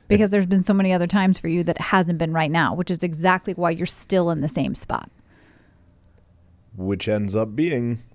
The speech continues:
Speaker 2: when are you gonna give yourself permission to finally succeed? Which is why you're on the phone with me, 'cause you're seeking the permission. Like, none of us have enough money.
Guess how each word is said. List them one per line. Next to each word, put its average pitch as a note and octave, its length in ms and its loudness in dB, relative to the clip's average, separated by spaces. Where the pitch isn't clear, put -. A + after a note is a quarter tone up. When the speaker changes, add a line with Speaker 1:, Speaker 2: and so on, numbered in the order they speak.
Speaker 2:
when G#2 280 -4
are - 20 0
you A2 80 0
gonna A#2 140 0
give B2 80 2
yourself B2 280 2
permission C#3 280 2
to B2 40 -2
finally C#3 260 0
succeed? D3 480 -2
Which G#2 200 -2
is G2 100 -2
why G#2 180 2
you're A#2+ 120 6
on C#3+ 60 4
the C#3 60 0
phone G#3+ 220 2
with C#3 100 0
me, C#3 180 0
'cause G2 180 0
you're G#2+ 80 0
seeking A#2+ 340 -2
the C3+ 80 0
permission. D#3 540 0
Like, F#2+ 200 -6
none D#3 360 2
of F#3 120 4
us D#3 120 2
have D3 180 4
enough C#3+ 260 0
money. A2+ 280 0